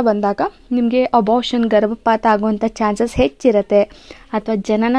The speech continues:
ದೋಷಗಳು, ಮಗು ಹುಟ್ಟಬೇಕಾದ್ರೆ, ಹುಟ್ಟುವ ಸಮಯದಲ್ಲಿ ಅನೇಕ ತೊಂದರೆಗಳಾಗ್ಬೋದು.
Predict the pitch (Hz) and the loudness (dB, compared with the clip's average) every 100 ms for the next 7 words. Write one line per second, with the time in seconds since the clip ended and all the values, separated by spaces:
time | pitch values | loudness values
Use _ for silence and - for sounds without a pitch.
0 | 254 226 220 226 220 214 214 233 226 214 | 2 0 -2 -2 0 0 0 -2 -2 -2
1 | 220 233 220 214 214 226 214 226 220 226 | 0 0 0 2 2 2 0 0 2 2
2 | 226 226 214 202 214 - - _ _ _ | 4 4 4 2 -2 -8 -20 _ _ _
3 | _ - - 226 220 220 247 220 220 226 | _ -10 0 2 2 0 -2 0 0 0
4 | 226 214 208 208 202 208 | 2 2 0 0 2 2